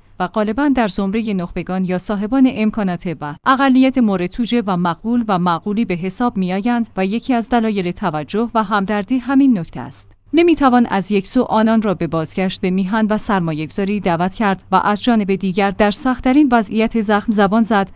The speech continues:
و نه تنها آه نکشید که آه مردمانی مظلوم در نقطهٔ دیگر دانست. به لحاظ تاریخی هم باید مراقب بود.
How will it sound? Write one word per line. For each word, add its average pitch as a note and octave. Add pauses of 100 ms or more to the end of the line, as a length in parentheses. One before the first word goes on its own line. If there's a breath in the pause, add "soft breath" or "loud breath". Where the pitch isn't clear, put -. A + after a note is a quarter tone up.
و F3
نه A3
تنها F#3+
آه F#3+
نکشید G3+
که G3+
آه F3+
مردمانی F#3
مظلوم F#3+
در G3+
نقطهٔ A#3
دیگر F#3+
دانست. C#3 (180 soft breath)
به A#3+
لحاظ A#3+
تاریخی A#3
هم A3+
باید A3
مراقب F#3+
بود. C#3+